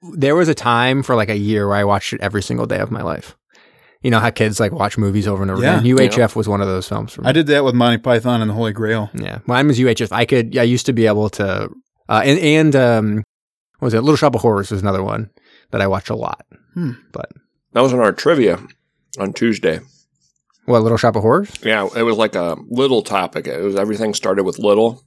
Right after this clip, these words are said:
Speaker 1: Uh, I would have gotten it. What was it? What was the question?
Speaker 3: No, it was like, it was like a lightning round where everything, it was like
Speaker 1: Ah.
Speaker 3: five pictures.
Speaker 1: Oh, yeah, no, that would have been easy.
Speaker 3: And one was the Venus flytrap, which I knew that. I think I was the only one that knew that one, but
Speaker 1: Oh.
Speaker 3: yeah, that was one of the
Speaker 1: Yeah,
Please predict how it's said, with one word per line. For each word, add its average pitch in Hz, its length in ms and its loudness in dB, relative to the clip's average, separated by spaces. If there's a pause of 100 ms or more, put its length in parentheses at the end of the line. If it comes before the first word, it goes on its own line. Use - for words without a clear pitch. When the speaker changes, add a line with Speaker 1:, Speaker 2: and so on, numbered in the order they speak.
(260)
Speaker 1:
Uh, 117 400 0
I 123 120 2
would 139 100 4
have 131 60 2
gotten 139 240 2
it. 107 200 -4
What 123 140 2
was 123 140 2
it? - 20 4
What 131 120 4
was 120 120 2
the 113 260 4
question? 113 380 -2 (880)
Speaker 3:
No, 170 160 4
it 143 60 4
was 120 120 2
like, 117 200 2
it 127 80 2
was 127 120 4
like 123 140 4
a 107 60 4
lightning 117 460 2
round 98 300 2
where 92 160 0
everything, 113 480 0
it 123 160 0
was 120 140 2
like 110 140 2
Speaker 1:
Ah. 90 40 -2
Speaker 3:
five 127 320 2
pictures. 92 640 -4 (600)
Speaker 1:
Oh, 113 180 2
yeah, 95 180 0
no, 95 120 -4
that 101 100 -6
would 95 80 -8
have 101 140 -8
been - 40 -6
easy. 107 200 -2
Speaker 3:
And 120 120 2
one 123 220 4
was 107 240 0
the 98 340 2
Venus 107 320 0
flytrap, 104 600 0
which 98 200 -4
I 131 160 2
knew 117 200 2
that. 101 340 2
I 98 200 -2
think 110 180 -2
I 107 40 2
was 98 100 0
the - 20 -4
only 98 120 -2
one 95 120 0
that 85 100 -6
knew 98 140 -2
that 92 240 -2
one, 87 220 -8
but - 160 -8 (420)
Speaker 1:
Oh. 107 160 -2
Speaker 3:
yeah, 104 80 0
that 92 100 0
was 98 140 -2
one 95 160 -4
of 90 140 -6
the 85 120 -8
Speaker 1:
Yeah, 95 80 -12